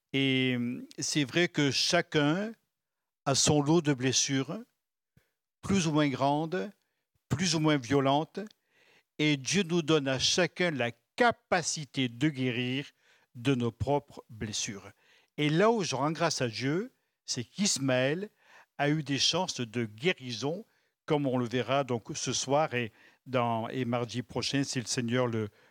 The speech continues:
le permet. Alors, il ne faut pas que nos blessures, euh,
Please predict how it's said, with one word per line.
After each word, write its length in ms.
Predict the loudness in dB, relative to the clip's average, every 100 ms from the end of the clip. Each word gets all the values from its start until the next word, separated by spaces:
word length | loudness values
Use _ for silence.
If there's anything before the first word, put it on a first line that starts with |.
| _
le 140 | -4 -4
permet. 460 | -2 -6 -6 -16 -18 _ _ _ _ _ _ _ _ _ -20 -16 -12 -14 -2
Alors, 300 | 2 2 0 _ _ -8
il 60 | -2
ne 40 |
faut 160 | 2 2
pas 220 | 4 2
que 360 | 4 4 4 2
nos 260 | 2 4 6
blessures, 640 | 4 2 2 0 -2 -2 -10 _ _ _ _ _ _ _ _ _ _ _ -14
euh, 240 | -10 -10